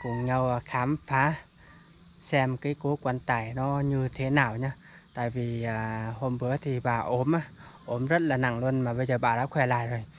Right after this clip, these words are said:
Nhưng mà bây giờ là cái, à, quan tài kia thì cũng, à, đang treo ở dưới nhà luôn. Mình sẽ đi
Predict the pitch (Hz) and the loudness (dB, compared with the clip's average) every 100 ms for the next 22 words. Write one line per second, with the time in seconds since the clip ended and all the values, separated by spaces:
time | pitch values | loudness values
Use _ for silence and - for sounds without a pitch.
0 | - - 143 135 123 127 131 127 110 110 | -20 -10 -2 2 2 2 2 2 2 -2
1 | 139 139 147 143 139 127 131 120 110 - | -2 0 2 2 0 -2 2 2 0 0
2 | 139 127 123 113 123 135 147 143 135 131 | 2 2 -2 -6 -4 -2 0 2 2 0
3 | 127 - 143 143 127 120 143 156 127 139 | -4 4 6 6 4 2 6 6 6 2
4 | - - - - - 127 113 131 143 | -2 -14 -16 -14 -10 -8 -4 -2 -2